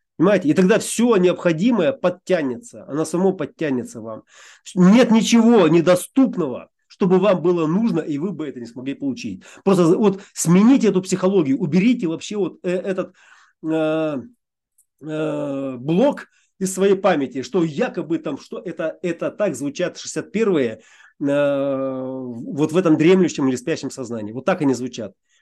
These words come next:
Это внутренняя истина, которая там что-то хранит. Там Грааль, там какое-то что-то. Вот надо найти во что бы то ни стало. Блядь, и все бегают и ищут. Почему? Потому что шестьдесят первыми ассоциирован, то есть над ним висит, блядь, этот ёбаный сам кристалл личности.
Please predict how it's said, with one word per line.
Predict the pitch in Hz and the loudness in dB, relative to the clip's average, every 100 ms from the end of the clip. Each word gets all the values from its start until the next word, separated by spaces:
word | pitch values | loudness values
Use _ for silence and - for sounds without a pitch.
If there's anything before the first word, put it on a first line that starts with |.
| _ | _
Это | - 147 | -4 0
внутренняя | 156 196 147 139 151 | 2 2 2 2 2
истина, | 180 - 123 | 0 -6 -12
которая | 120 135 117 | -14 -18 -18
там | - - | -20 -20
что-то | _ _ | _ _
хранит. | - 185 _ _ _ _ _ | -20 -20 _ _ _ _ _
Там | 156 127 | -4 -2
Грааль, | 127 147 160 127 117 | 0 0 0 -2 -2
там | 151 | -2
какое-то | 143 156 - 151 139 | -2 -4 -4 -4 -4
что-то. | - 147 127 156 | -12 -12 -12 -14
Вот | - 147 | -12 -6
надо | 170 151 | -4 -2
найти | 151 139 165 | -2 -2 -6
во | 139 | -10
что | 139 | -10
бы | 120 | -10
то | 127 | -8
ни | |
стало. | 123 123 120 _ _ _ _ - | -10 -12 -20 _ _ _ _ -4
Блядь, | 135 196 196 | 2 4 2
и | |
все | 190 | 0
бегают | 170 196 160 151 | 0 0 0 -2
и | 123 | -6
ищут. | 117 - - | -8 -10 -4
Почему? | 190 202 208 170 - _ _ _ | -2 2 2 2 -2 _ _ _
Потому | 160 226 214 | 0 2 2
что | 202 | 0
шестьдесят | 196 - 233 | -2 -2 0
первыми | 285 302 247 202 | 2 0 0 -2
ассоциирован, | 190 185 180 220 240 170 135 | -4 -6 -8 -8 -4 -4 -4
то | |
есть | 160 | -2
над | 165 165 | -2 0
ним | 226 | 0
висит, | 165 - 170 | -2 -6 -10
блядь, | 131 175 | -6 -6
этот | 160 151 - | -6 -12 -8
ёбаный | 165 151 | -6 -6
сам | 123 143 | -8 -12
кристалл | - 127 135 | -14 -12 -10
личности. | 139 - 117 - | -10 -12 -16 -18